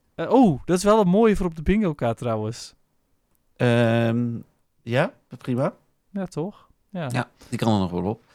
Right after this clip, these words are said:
Speaker 1: Ja.
Speaker 2: Ehm, Claudia waarschuwt wel gelijk voor verschillende dingen, waaronder een vriendin uit Nederland. Dan denk ik weer van, waarom komen al die mensen iedere keer tijdens het programma? Geef toch aandacht aan die mannen.
Speaker 1: Hm.
Speaker 2: Eh, hoe heet het? Eh, ik zou het ook leuk vinden als ik, eh, een vriend was van een B en B-eigenaar of een, een, een buit-,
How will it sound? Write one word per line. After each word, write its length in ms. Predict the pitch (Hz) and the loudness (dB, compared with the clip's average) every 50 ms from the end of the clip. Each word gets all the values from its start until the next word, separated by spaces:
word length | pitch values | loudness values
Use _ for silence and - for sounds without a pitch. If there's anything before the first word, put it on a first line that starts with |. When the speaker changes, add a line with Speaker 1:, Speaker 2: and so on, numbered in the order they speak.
| _ - - | _ -16 -12
Speaker 1:
Ja. 280 | 175 185 165 123 113 - _ | -8 -8 -8 -8 -10 -14 _
Speaker 2:
Ehm, 280 | - 196 202 208 196 175 | 2 2 4 4 2 -2
Claudia 460 | - - - 214 208 202 202 190 151 | -8 -6 -2 -2 0 0 0 0 0
waarschuwt 500 | 110 131 135 - - - - 180 147 123 | 2 0 0 0 -2 -4 -6 -8 -6 -2
wel 180 | 131 151 190 - | 0 0 0 0
gelijk 260 | - 190 165 165 156 | -2 -4 -6 -6 -6
voor 120 | - 160 | -6 -8
verschillende 400 | 147 139 - - 151 151 147 139 | -8 -8 -8 -6 -4 -4 -4 -2
dingen, 260 | 135 139 139 135 123 | -2 0 0 0 2
waaronder 480 | 107 117 107 - - 175 202 202 175 127 | 2 0 0 0 -2 0 2 2 2 2
een 100 | 120 110 | 2 -2
vriendin 440 | - 104 107 104 92 87 92 92 76 | -2 -2 -2 0 0 0 -2 -2 -2
uit 140 | - 87 80 | -4 -4 -2
Nederland. 680 | 87 90 107 135 147 147 143 151 147 - - - 107 98 | 0 2 2 2 4 2 0 0 -2 -4 -10 -12 -10 -6
Dan 140 | - 107 101 | -4 -2 0
denk 180 | 104 90 76 | 0 -2 -2
ik 140 | 73 85 82 | -6 -10 -10
weer 200 | - 85 87 85 | -6 -6 -6 -4
van, 200 | - 80 82 82 | -4 -6 -8 -4
waarom 680 | 82 92 95 92 - - - - _ _ - 101 98 92 | -2 -2 -4 -4 -6 -12 -18 -20 _ _ -8 -6 -6 -4
komen 260 | - - 107 101 101 - | -2 0 0 0 0 0
al 100 | 107 107 | 0 0
die 120 | 95 92 | 0 0
mensen 320 | 92 104 117 131 - - - | 0 2 0 0 0 -2 -2
iedere 220 | 143 139 135 123 | 0 0 -2 -2
keer 180 | - 135 131 - | -2 -4 -2 -2
tijdens 240 | - 123 120 113 | 0 -2 -2 -2
het 80 | 117 - | -4 -8
programma? 380 | - 117 104 - 117 120 123 120 | -12 -10 -6 -4 -2 -2 -2 -2
Geef 180 | - - 117 | -2 -4 -6
toch 120 | - - - | -6 -6 -6
aandacht 320 | - 110 98 90 - - | -4 -4 -4 -4 -6 -8
aan 80 | 85 85 | -8 -6
die 120 | 85 85 | -4 -4
mannen. 400 | 82 87 104 127 147 151 147 151 - - - - _ _ _ _ | -2 0 2 2 2 2 0 -2 -6 -12 -20 -20 _ _ _ _
Speaker 1:
Hm. 140 | - 143 131 | -4 -2 -2
Speaker 2:
Eh, 100 | 110 101 98 95 95 98 95 98 117 | -2 -2 -4 -6 -6 -6 -8 -10 -10
hoe 100 | - 101 | -8 -4
heet 120 | 92 98 107 | -2 0 0
het? 180 | 117 117 - | 0 -2 0
Eh, 160 | - 104 101 92 | 0 0 0 0
ik 160 | - - - | -2 -4 -6
zou 120 | - 76 - | -6 -6 -4
het 80 | - | -4
ook 80 | 113 104 | 0 2
leuk 160 | 104 92 82 | 2 2 2
vinden 260 | - 82 82 82 78 | 0 -4 -2 0 0
als 140 | 80 82 80 | 0 -2 -2
ik, 140 | 90 - - | -6 -6 -4
eh, 140 | 87 85 85 | -4 -4 -2
een 140 | - 104 98 | -2 -4 -4
vriend 400 | 95 107 110 113 110 107 - - - | -4 0 2 2 2 2 0 -4 -6
was 220 | 92 92 90 - | -6 -6 -6 -6
van 220 | - - 87 92 98 | -6 -6 -6 -6 -4
een 160 | 107 92 85 | -2 -2 -2
B 60 | 78 | 0
en 180 | 87 85 87 87 | 0 0 0 0
B-eigenaar 640 | 87 87 - - - 87 82 - 87 87 85 82 78 | 0 0 0 0 -2 -2 -2 -4 -4 -4 -4 -4 -6
of 100 | 80 85 | -4 -4
een, 240 | 90 90 - - | -2 -2 -2 -4
een, 160 | 87 90 85 - | -4 -4 -4 -4
een 140 | 87 85 | -4 -2
buit-, 260 | - 87 87 87 - | -2 0 0 -2 -4